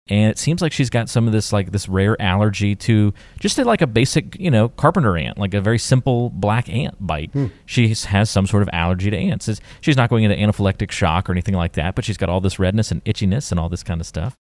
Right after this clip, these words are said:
Speaker 1: and I'm sure she appreciates me telling this on the radio, but
Speaker 2: <laughs> I bet she does.
Speaker 1: uh, but, uh,
Speaker 2: <laughs>
Speaker 1: you know, she was able to mostly address it by icing it down whenever it got really uncomfortable, g-, you know, got some over-the-counter hydrocortisone type cream or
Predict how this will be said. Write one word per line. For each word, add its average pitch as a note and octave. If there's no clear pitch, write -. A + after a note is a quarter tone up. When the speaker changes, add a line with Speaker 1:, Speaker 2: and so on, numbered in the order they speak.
Speaker 1:
and F2+
I'm E2
sure G#2
she E2+
appreciates F#2
me E2+
telling F#2
this E2
on F2
the D#2+
radio, -
but B2
Speaker 2:
<laughs> A#2
I C3
bet A2+
she -
does. D#3+
Speaker 1:
uh, -
but, B2+
uh, A#2+
Speaker 2:
<laughs> -
Speaker 1:
you E3
know, D#3+
she A#3+
was G#3+
able E3
to -
mostly F3
address A2
it A2
by E2
icing C#3
it G#2
down G2+
whenever G2
it F#2
got F#2
really G2
uncomfortable, F#2
g-, F#2+
you B2+
know, G2+
got G2+
some A2
over-the-counter G2+
hydrocortisone F#2+
type F#2
cream F2
or D#2+